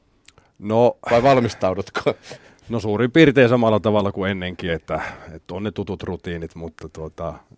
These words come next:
Speaker 1: ei tässä, ei tässä nyt sen ihmeempää, tietysti vähän eri tavalla kuin ei ole mukana, mutta tuota, niin, niin, niin olihan se aika rankka päivä tänään ja huomenna on varmasti myös tiukka työpäivä.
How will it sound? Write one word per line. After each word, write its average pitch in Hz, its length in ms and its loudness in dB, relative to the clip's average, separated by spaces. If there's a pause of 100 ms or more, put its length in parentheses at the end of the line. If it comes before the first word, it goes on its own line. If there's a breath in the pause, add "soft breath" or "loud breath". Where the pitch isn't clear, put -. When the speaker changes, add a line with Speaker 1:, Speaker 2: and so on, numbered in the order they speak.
(260)
Speaker 1:
ei 82 160 -8
tässä, 82 480 -10 (420)
ei 82 140 -14
tässä 101 260 -10
nyt - 60 -20
sen 92 140 -6
ihmeempää, 87 520 -8
tietysti - 260 -18
vähän 85 200 -6
eri 82 160 -10
tavalla 80 360 -10
kuin 82 120 -14
ei 80 60 -8
ole 78 100 -10
mukana, 78 420 -12
mutta 73 300 -18
tuota, 76 340 -16
niin, 73 240 -18 (840 soft breath)
niin, 82 220 -16
niin 80 220 -16 (100)
olihan 85 300 -10
se 92 160 -8
aika 85 260 -10
rankka 87 340 -12
päivä 80 340 -6
tänään 80 340 -12
ja 80 100 -10
huomenna 82 380 -14
on 87 80 -10
varmasti 76 420 -12
myös 71 240 -20
tiukka - 340 -20
työpäivä. 76 460 -20